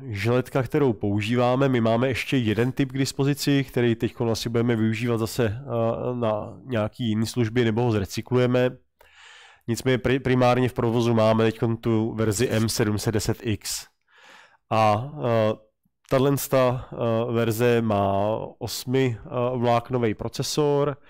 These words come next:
má tady, eh, čtyři sloty na ramky, kam se vyjde až šedesát čtyři giga,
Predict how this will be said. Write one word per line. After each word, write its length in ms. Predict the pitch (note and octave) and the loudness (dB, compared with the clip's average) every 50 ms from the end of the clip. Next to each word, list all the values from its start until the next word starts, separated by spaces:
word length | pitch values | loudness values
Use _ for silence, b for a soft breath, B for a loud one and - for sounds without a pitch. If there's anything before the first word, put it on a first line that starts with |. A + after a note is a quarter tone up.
| B B B B B B B B | B B B B B B B B
má 300 | - A#2+ A2+ A2+ A#2 A2+ | -2 0 2 2 2 2
tady, 460 | A2 - B2 A#2+ A#2 A2 G#2+ G#2 - - | 2 0 0 2 2 2 2 0 -2 -4
eh, 680 | - A#2 G#2+ G#2 G#2 G#2+ G#2+ G#2+ G#2+ G#2+ G#2+ G#2+ - A#2 | -4 -2 0 0 0 0 0 0 0 -2 -4 -6 -8 -8
čtyři 360 | - - - - - B2 B2+ | -8 -8 -6 -4 -2 -2 -2
sloty 420 | B2 - - B2+ - - B2+ G#2+ G2 | -2 -2 -4 -6 -4 -2 -2 -2 0
na 140 | G2+ A2 | 0 0
ramky, 420 | A2+ B2 C3+ C#3 - - C#3 C#3 B2+ | 0 0 -2 -2 -2 0 0 0 0
kam 220 | - B2+ B2 A#2 | 0 -2 -4 -4
se 160 | - - C3+ | -4 -2 0
vyjde 220 | B2 B2 B2+ A#2 B2 | 0 2 2 2 0
až 140 | A2 A2+ - | -2 -2 -2
šedesát 420 | - C3 B2+ A#2+ - B2 A#2 A#2+ | -2 -2 -2 -2 0 0 0 -2
čtyři 280 | - - - C3+ A2+ G2+ | -2 -2 -2 -2 -2 -2
giga, 500 | G#2 A2+ A2+ A#2 B2 A#2 B2 B2+ B2 | -2 -4 -2 0 0 0 0 0 -4